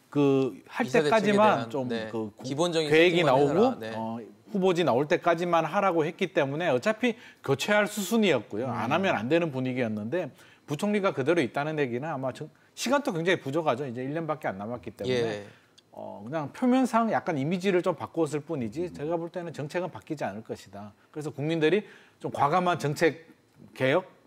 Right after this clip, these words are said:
Speaker 1: 이런 걸 원한다면 다소 실망할 수도 있지 않을까 싶습니다.
Speaker 2: 음, 사실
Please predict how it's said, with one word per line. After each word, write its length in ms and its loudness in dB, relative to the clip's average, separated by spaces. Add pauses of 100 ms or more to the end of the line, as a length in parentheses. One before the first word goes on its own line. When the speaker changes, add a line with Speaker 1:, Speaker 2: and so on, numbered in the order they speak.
Speaker 1:
이런 240 -4
걸 280 6
원한다면 800 2
다소 200 -10
실망할 400 -8
수도 200 -10
있지 180 -10
않을까 300 -12
싶습니다. 480 -20 (160)
Speaker 2:
음, 440 -16 (640)
사실 460 2